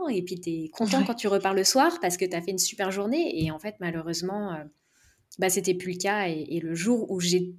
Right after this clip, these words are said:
Speaker 1: trouvé cette idée-là, je me suis dit, « Le salariat, c'est plus fait pour moi, je veux me lancer » et j'ai tout fait pour.
Speaker 2: Super inspirant de, d'avoir le déclic, en fait. Déjà,
Speaker 1: Ouais.
Speaker 2: c'est, c'est tellement important. Il y a tellement de personnes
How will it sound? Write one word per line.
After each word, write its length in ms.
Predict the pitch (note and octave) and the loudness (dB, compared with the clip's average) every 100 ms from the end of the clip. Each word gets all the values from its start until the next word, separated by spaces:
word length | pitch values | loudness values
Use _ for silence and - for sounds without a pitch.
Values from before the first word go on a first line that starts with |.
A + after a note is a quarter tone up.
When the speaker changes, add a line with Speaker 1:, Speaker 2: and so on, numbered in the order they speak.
| _ _ - | _ _ -14
Speaker 1:
trouvé 320 | - A#3 G#3+ | -4 0 0
cette 260 | G#3 F#3+ F#3+ | 0 -2 -2
idée-là, 320 | F3 F3 G#3 | 0 2 0
je 100 | F#3+ | 0
me 60 | F3 | -2
suis 180 | - | -4
dit, « 320 | E3+ F#3 G#3 - - - - _ - | -2 0 0 -6 -20 -20 -20 _ -6
Le 80 | F3+ | -2
salariat, 440 | F3+ F3 E3 E3+ | 2 2 2 2
c'est 160 | F3+ F3 | 0 -2
plus 140 | F#3 | -2
fait 140 | F3+ F3+ | 0 0
pour 180 | F3+ | 0
moi, 280 | F3 E3+ F#3 | -2 0 -2
je 160 | F3+ F3 | -2 -2
veux 180 | E3+ G3 | -2 -2
me 100 | F#3+ | -2
lancer » 300 | F3 F3 E3+ G3 G#3 - | -2 -2 0 2 0 -2
et 220 | D3+ D3+ | -6 -8
j'ai 200 | - D3 | -8 -10
tout 120 | - | -14
fait 180 | - E3 | -10 -10
pour. 280 | - - - _ _ _ _ _ - | -8 -12 -16 _ _ _ _ _ -8
Speaker 2:
Super 360 | - C4+ B3 | -4 0 2
inspirant 580 | A3+ A3 - G#3 G#3 A#3 | 2 0 -2 0 0 0
de, 380 | G#3 G3+ G3+ G3+ | 2 4 4 2
d'avoir 320 | G3+ G#3 A#3 | 4 6 6
le 100 | C#4+ | 4
déclic, 440 | A3+ A#3 - C#4+ A#3 | 4 2 2 2 2
en 80 | G3 | 2
fait. 280 | F3 - G3 | 0 -2 2
Déjà, 300 | G#3 G3+ A3 | 4 4 2
Speaker 1:
Ouais. 20 | |
Speaker 2:
c'est, 560 | G3 F#3+ F#3 F3+ E3+ - | 2 2 4 2 0 -4
c'est 260 | - G3 | -6 -2
tellement 540 | - C4 B3 B3+ B3+ B3 | 2 2 4 2 2 2
important. 320 | A3 A#3 C#4+ | 0 -4 -4
Il 60 | A3+ | -4
y 40 | |
a 40 | |
tellement 240 | F#3 A#3 B3+ | -4 -6 -6
de 60 | |
personnes 360 | A#3+ A3+ A#3+ | -6 -6 -6